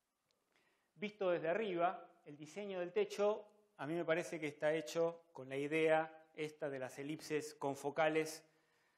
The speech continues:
de cuerdas cada vez más largas. La verdad que no sé si fue la idea del arquitecto, pero realmente tiene, tiene ese aspecto, así que, eh, me pareció que, que era.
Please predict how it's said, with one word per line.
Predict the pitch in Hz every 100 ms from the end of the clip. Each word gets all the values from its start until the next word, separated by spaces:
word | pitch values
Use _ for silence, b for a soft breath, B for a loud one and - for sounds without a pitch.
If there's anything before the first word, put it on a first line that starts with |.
| b
de | 147 135 -
cuerdas | 151 151 139
cada | 139 139 135
vez | 139 135 - -
más | 135 131 131
largas. | 113 110 110
La | 143
verdad | 170
que | 160
no | 151
sé | -
si | 147 143 123
fue | - 151
la | 135
idea | 143
del | 151
arquitecto, | 151 165 196 196 185
pero | 143
realmente | 151 160 175 156
tiene, | 165 156 147 135 135
tiene | 160 156
ese | 151
aspecto, | 139 156 151 - 156 b b b b b -
así | 127 - 135
que, | - 131 131 -
eh, | 123 120 113 113 110 110 -
me | 131 123
pareció | 123 123 - 139
que, | 135 117 113 110 107 _ _ -
que | 123 120 110
era. | -